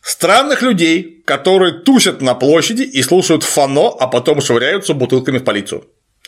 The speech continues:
Второе. Не менее странных людей, которые почему-то не любят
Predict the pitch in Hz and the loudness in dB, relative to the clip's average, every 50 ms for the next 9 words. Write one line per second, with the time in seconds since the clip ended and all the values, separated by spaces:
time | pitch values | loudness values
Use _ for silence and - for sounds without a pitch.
0 | - _ _ - - _ - - _ _ _ - - - 240 285 285 240 214 208 | -20 _ _ -20 -20 _ -20 -20 _ _ _ -8 -2 0 2 4 6 6 6 6
1 | 202 214 220 220 - - _ _ _ _ _ _ _ _ _ _ _ 113 113 120 | 6 2 0 -4 -8 -14 _ _ _ _ _ _ _ _ _ _ _ -2 0 2
2 | 135 151 175 196 220 247 269 269 269 269 233 - 214 220 247 262 269 254 - 226 | 2 2 2 2 2 2 2 2 2 2 0 0 2 2 2 2 2 0 0 0
3 | 254 240 185 180 180 185 208 214 202 - - 131 - 175 170 165 - - 160 - | 0 0 2 2 2 2 0 -2 -4 -4 -4 0 2 2 2 2 2 0 -2 0
4 | - 170 180 240 240 254 262 233 254 247 269 269 262 - - - | 0 2 2 2 2 2 2 4 4 4 4 4 2 2 0 -2